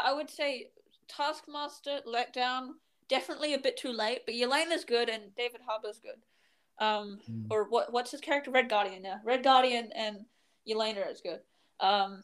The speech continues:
Speaker 2: Yeah.
Speaker 1: and the, the action's fine. <laughs> Um, and it gets a bit crazy at the end, but what, so you think it's better than Falcon and the Winter Soldier? We could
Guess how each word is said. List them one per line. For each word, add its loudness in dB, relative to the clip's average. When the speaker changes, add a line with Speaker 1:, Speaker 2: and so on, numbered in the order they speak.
Speaker 2:
Yeah. -10
Speaker 1:
and 4
the, 2
the 4
action's 4
fine. -2
<laughs> 4
Um, 4
and 4
it -4
gets 2
a -12
bit -4
crazy -8
at -10
the -14
end, -16
but -2
what, 2
so -4
you 2
think 0
it's -2
better 2
than -10
Falcon -6
and -14
the -16
Winter -16
Soldier? -14
We 4
could 2